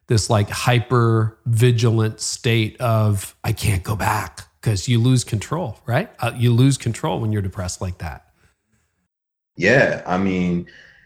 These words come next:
Speaker 2: I think for me, I, I definitely try not to think about it. I try not to
Speaker 1: Yes.
Speaker 2: think about that, <laughs> that time period. Um, that's, that's, that's been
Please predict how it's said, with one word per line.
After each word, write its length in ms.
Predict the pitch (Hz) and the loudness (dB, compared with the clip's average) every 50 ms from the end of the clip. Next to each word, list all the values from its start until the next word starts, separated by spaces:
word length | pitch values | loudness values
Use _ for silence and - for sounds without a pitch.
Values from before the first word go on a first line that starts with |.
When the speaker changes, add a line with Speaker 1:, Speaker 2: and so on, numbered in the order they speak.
| _ _ _ _ _ _ _ _ _ _ _ _ - - - - - - 139 - - | _ _ _ _ _ _ _ _ _ _ _ _ -16 -14 -14 -12 -12 -14 -12 -6 -2
Speaker 2:
I 120 | - 98 | -2 -2
think 520 | 101 - - 110 101 98 98 98 - - _ _ - 104 | 0 0 0 0 2 2 0 -2 -6 -12 _ _ -14 -14
for 200 | 101 - - 104 | -10 -4 -2 0
me, 360 | 98 98 104 110 113 104 98 | 2 4 4 6 6 6 4
I, 320 | 87 - 90 90 90 85 - - - | 2 2 0 -2 -2 -4 -10 -6 -4
I 80 | 92 | -2
definitely 340 | 90 90 101 101 101 101 95 | 0 2 0 0 0 -2 -4
try 260 | 90 - - 90 90 82 | -2 0 0 2 2 2
not 340 | 85 82 87 87 90 87 | 0 0 2 2 2 2
to 80 | - 90 | 0 -6
think 240 | - - 87 87 87 | -8 -6 -8 -6 -6
about 340 | 82 85 87 87 87 87 87 | -2 0 2 2 2 2 0
it. 220 | 87 82 78 - - | -2 -4 -6 -10 -12
I 80 | 82 80 | -14 -12
try 200 | 82 - 87 85 | -8 -4 -4 -2
not 140 | 85 85 82 | -2 -2 -4
to 60 | 80 | -4
Speaker 1:
Yes. 120 | 80 76 | -4 -6
Speaker 2:
think 140 | - 87 80 | -6 -8 -8
about 260 | 82 80 82 78 76 - | -6 -6 -6 -4 -4 -4
that, 300 | 85 - - - - - - - - - | -4 -6 -6 -10 -16 -16 -16 -16 -12 -6
<laughs> 80 | - | -4
that 120 | 123 101 - | -4 -4 -4
time 360 | - - 92 87 87 90 85 | -2 -2 -2 -2 -2 -4 -4
period. 580 | - 107 98 92 92 92 92 90 90 87 87 - - - - - - - _ - - | -2 0 2 2 2 2 2 2 0 0 -2 -6 -14 -20 -20 -20 -20 -20 _ -4 0
Um, 440 | 90 90 87 87 85 82 80 80 | 2 2 2 2 2 0 -2 0
that's, 220 | 80 92 98 95 - - - - | 2 2 2 2 0 -8 -14 -14
that's, 380 | 95 98 - 92 90 85 87 - - - 90 87 85 - _ | -12 -6 -2 -2 -2 -2 -2 -6 -12 -12 -12 -12 -12 -12 _
that's 220 | - 87 90 92 - | -4 -2 -2 -2 -2
been 280 | - 98 95 92 92 | -2 -4 -4 -4 -6